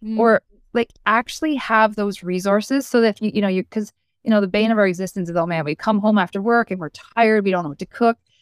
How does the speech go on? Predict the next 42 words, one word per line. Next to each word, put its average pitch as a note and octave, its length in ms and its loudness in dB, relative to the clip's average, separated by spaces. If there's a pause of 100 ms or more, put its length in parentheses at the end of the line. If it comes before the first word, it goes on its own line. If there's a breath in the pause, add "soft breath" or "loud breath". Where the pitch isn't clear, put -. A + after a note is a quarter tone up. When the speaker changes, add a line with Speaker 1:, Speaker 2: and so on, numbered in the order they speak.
(180)
Speaker 2:
And G#3+ 220 0
so G#3+ 320 2
Speaker 1:
Mm. G3+ 200 -4 (220)
Speaker 2:
a - 60 -4
cookbook C4+ 640 -4
and G#3 160 0
meal F3 160 -2
planning, - 480 -10
like, F#3+ 220 0
that G3+ 340 0
is, A#3+ 300 0
if G#3 160 -4
you, G#3+ 260 -2
you F#3+ 60 -6
know, G3 120 2
it's, F3+ 340 -2
what's G3 160 -10
the G#3 80 -6
saying? F#3+ 380 0
If F3+ 140 -6
you, G3 320 -2 (500 soft breath)
um, F3+ 440 -2 (480)
if G#3+ 100 -12
you G#3+ 60 -2
don't G#3 280 0 (460)
plan, G3 400 0
then F#3+ 120 -4
you F3+ 80 -4
plan F3+ 240 -2
to F3 80 -2
fail F3+ 400 0
or E3 80 0
something. G#3 260 -2
If A#3+ 100 2
you A3+ 100 0
fail B3+ 220 2
to B3+ 100 -6
plan, A3 340 0
you G3+ 60 -4
plan G3+ 280 -2
to G3 60 -2
fail. G3 420 0